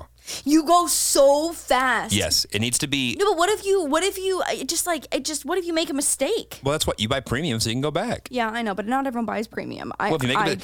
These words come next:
Speaker 1: I did.
Speaker 2: Listen, if you, if you're gonna commit to it, your first instinct,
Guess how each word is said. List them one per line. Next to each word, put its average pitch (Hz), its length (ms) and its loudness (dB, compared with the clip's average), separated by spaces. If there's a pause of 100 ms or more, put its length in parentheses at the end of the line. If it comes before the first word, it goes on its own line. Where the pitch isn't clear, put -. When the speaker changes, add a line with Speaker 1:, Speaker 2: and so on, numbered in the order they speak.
Speaker 1:
I 214 160 0
did. 113 160 -8
Speaker 2:
Listen, 147 180 0 (380)
if 123 260 -2
you, 123 480 0 (760)
if - 60 -2
you're - 80 0
gonna 127 240 -2 (540)
commit 120 280 -2
to 92 180 0
it, 82 200 -2 (380)
your - 100 -2
first 110 240 -2
instinct, 85 480 -2